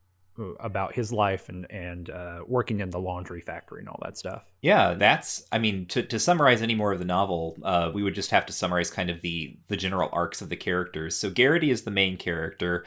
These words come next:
Speaker 2: uh, the guy we see everyone's, everyone else through, even though the narrator is third person. Uh, we're kind of, G-, Garrity is the person we return to the most. Um, you mentioned McVrees, who's kind of his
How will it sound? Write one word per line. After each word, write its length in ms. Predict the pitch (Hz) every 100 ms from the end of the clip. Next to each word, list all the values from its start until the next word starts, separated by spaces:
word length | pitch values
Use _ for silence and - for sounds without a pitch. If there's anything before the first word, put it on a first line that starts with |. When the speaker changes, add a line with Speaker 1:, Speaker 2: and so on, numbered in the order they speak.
| - - - _
Speaker 2:
uh, 280 | - 90 87
the 160 | 85 92
guy 260 | 98 98
we 160 | 95 92
see 500 | - - 95 92 90 - 101 101 92
everyone's, 800 | 90 87 85 82 82 - - - - _
everyone 380 | 127 139 143 127
else 320 | 113 110 - -
through, 480 | - 107 113 127 131
even 320 | 117 110 107
though 260 | 101 95 92
the 440 | 90 90 87 82 -
narrator 480 | 113 110 104 98 90
is 240 | 95 87
third 340 | - 85 80 78
person. 480 | - 67 - 60 58
Uh, 160 | - 85
we're 100 | 95
kind 240 | - 98 90
of, 300 | 80 78 - 120
G-, 220 | - -
Garrity 400 | 110 135 131 123
is 100 | 110
the 60 |
person 340 | - 110 98 101
we 100 | 95
return 420 | 87 87 101 87
to 160 | 87 90
the 80 | 82
most. 500 | 80 78 87 - - - - -
Um, 260 | - 92 87
you 120 | 110 113
mentioned 320 | 113 127 110
McVrees, 580 | 104 104 131 127 120 -
who's 160 | 98
kind 280 | - 104 95
of 120 | 90
his 460 | - 87 82 82 -